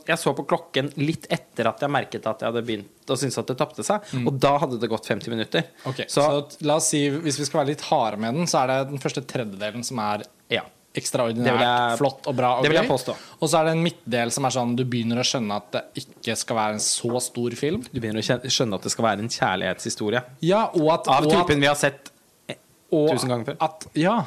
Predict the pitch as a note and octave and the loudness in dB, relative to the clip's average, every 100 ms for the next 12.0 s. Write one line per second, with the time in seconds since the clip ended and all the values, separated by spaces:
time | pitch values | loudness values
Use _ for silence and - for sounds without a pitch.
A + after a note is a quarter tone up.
0 | - - D#3+ D3 D3+ D3 D#3 D#3 E3+ C#3 | -6 -6 -2 0 0 -2 -2 -2 -2 -2
1 | D#3+ E3+ C#3 C#3+ A#2 G2+ A#2+ B2 D3 F3 | -2 -4 -2 -2 -2 -4 -6 -2 -2 0
2 | C#3 C3 - G#3 C#3 C3 A#2 A2+ A#2+ B2+ | 0 -2 0 0 0 0 0 0 -2 -2
3 | A#2+ A#2+ A#2 G#2 G#2+ A2+ A#2 - - B2+ | -2 -2 -4 -4 -6 -4 -2 -4 -2 -2
4 | A2+ B2 - A#2+ - A#2 A#2+ A2 A2+ G#2 | -2 -4 -2 -2 -4 -8 -6 -6 -4 -8
5 | - G#2+ F#2+ - D3 F#3 - - - - | -4 -4 -4 -4 -4 -4 -8 -20 -20 -20
6 | - - D3 C#3 C3+ C3+ C3+ D3+ D3+ D3+ | -20 -8 -2 0 2 2 2 2 2 0
7 | D#3 - _ _ _ _ _ _ _ _ | -2 -8 _ _ _ _ _ _ _ _
8 | _ _ _ _ _ _ _ _ _ _ | _ _ _ _ _ _ _ _ _ _
9 | _ _ _ _ - C#3 C3+ C#3 C#3+ C#3 | _ _ _ _ -2 2 4 4 2 2
10 | C#3 C#3 - D#3 A#2 G2+ - G2 G#2+ G2+ | 2 0 0 0 0 -2 -8 -6 -6 -4
11 | D#3 D#3+ C3 A#2+ A2 A2+ A2 G2 A2 A2+ | -4 -4 -2 -2 -2 -2 0 0 0 -2